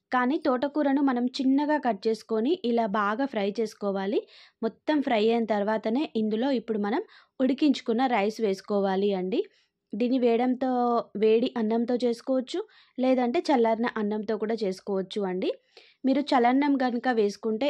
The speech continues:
ఇందులో కొంచెం నిమ్మకాయ, నిమ్మరసం పిండండి ఫ్రెండ్స్, అప్పుడే ఖరాబ్ కాకుండా ఉంటుంది. నేను వేడి వేడి రైస్తో చేస్తున్నాను అండి.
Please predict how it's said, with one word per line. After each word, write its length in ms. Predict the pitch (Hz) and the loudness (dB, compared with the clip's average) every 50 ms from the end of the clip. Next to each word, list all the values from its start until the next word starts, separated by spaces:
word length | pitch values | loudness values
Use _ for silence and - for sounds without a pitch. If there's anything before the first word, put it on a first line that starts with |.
| 285 - | -2 -2
ఇందులో 320 | 240 233 240 247 254 262 | 0 0 0 0 0 0
కొంచెం 360 | 254 262 240 233 226 - 226 214 214 | -2 -2 -2 -2 -2 -2 -2 -2 0
నిమ్మకాయ, 480 | 214 208 214 226 226 - 233 220 226 254 349 392 - - - - _ - | 0 0 0 -2 0 0 0 0 0 0 -2 -4 -8 -14 -20 -20 _ -2
నిమ్మరసం 520 | 208 220 220 226 240 - - - 254 254 262 | 0 2 2 4 2 2 0 0 0 0 0
పిండండి 420 | 240 233 202 202 208 202 202 208 | 0 0 0 0 -2 -2 -4 -4
ఫ్రెండ్స్, 280 | - - 294 339 - - - | -4 -2 -2 -2 -2 -4 -6
అప్పుడే 280 | 214 214 - 220 226 233 | -6 -4 -2 -2 -2 -2
ఖరాబ్ 320 | - 233 202 196 202 190 - | 0 0 0 0 -2 -2 -4
కాకుండా 400 | 220 202 196 202 202 208 220 220 | -4 -4 -4 -4 -4 -2 -2 -2
ఉంటుంది. 440 | 208 196 185 190 190 196 202 294 466 - - - - - _ _ - | -2 -4 -4 -4 -4 -4 -2 -4 -4 -6 -8 -16 -20 -20 _ _ -2
నేను 200 | 240 247 247 262 | 0 0 2 2
వేడి 300 | 226 233 220 226 226 247 240 | 4 4 4 4 4 2 2
వేడి 240 | 240 233 240 269 | 2 2 2 2
రైస్తో 440 | 233 233 196 190 202 - - - 233 | 0 0 0 -2 -2 -4 -4 -4 -2
చేస్తున్నాను 680 | 226 233 202 190 196 - 202 202 190 180 185 190 196 196 | -2 0 -2 -2 -4 -4 -4 -2 -2 -2 -2 -2 -2 -2
అండి. 280 | 190 175 180 180 311 | -2 -4 -2 -2 -4